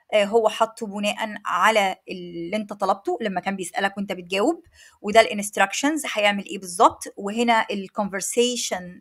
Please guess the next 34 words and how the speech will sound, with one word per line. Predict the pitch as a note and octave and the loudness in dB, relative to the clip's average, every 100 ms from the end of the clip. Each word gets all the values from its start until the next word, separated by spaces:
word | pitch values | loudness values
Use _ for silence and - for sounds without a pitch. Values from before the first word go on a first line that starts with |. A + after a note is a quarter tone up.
| - | -6
آه، | F#3 F3+ F3+ | -4 -2 -4
ستارترز، | - A#3+ A3+ C#4 C#4 A#3+ | 2 4 6 2 0 -4
اللي | G3 F#3+ | -6 -4
هو | G#3 G3+ | -2 0
الأربع | D#3+ - G3 F#3 | 0 -2 -4 -8
حاجات | - F#3 F#3 | -8 -6 -6
دول | F#3+ | -6
اللي | G3 F3 | -6 -4
بيظهروا | F3+ F#3 G3 F#3+ | -4 -2 0 0
أول | - F#3 | -2 -4
ما | |
بتيجي | F3 F#3 F#3+ | -8 -14 -16
تفتح | G3+ - - | -8 -8 -6
شات | - G3 | -8 -8
جي | F#3 | -10
بي | F3+ | -14
تي | - | -16
بشكل | - F#3+ F#3+ | -12 -6 0
عام. | E3 A#3+ F#4+ - _ _ _ - | 2 2 0 -6 _ _ _ 0
هنا | A3 | 2
ده | G#3+ | 4
الشات | G#3+ - G3+ | 2 0 -2
جي | G3+ | -4
بي | G3+ | -4
تي | C4+ | -4
الخاص | - B3+ - | 0 0 0
بيك | A3+ A#3+ - | -6 -6 -6
أنت، | A3 G3+ - | -4 -2 -2
أو | F#3 | -4
الجي | F#3 G#3 | -4 -4
بي | A#3+ | -6
تي | A#3 - C#4+ D#4 - | -6 -4 -2 -2 -4
الخاص | F#3 - B3+ B3+ - | -6 0 0 0 -8
بيك | G#3+ A#3+ | -8 -8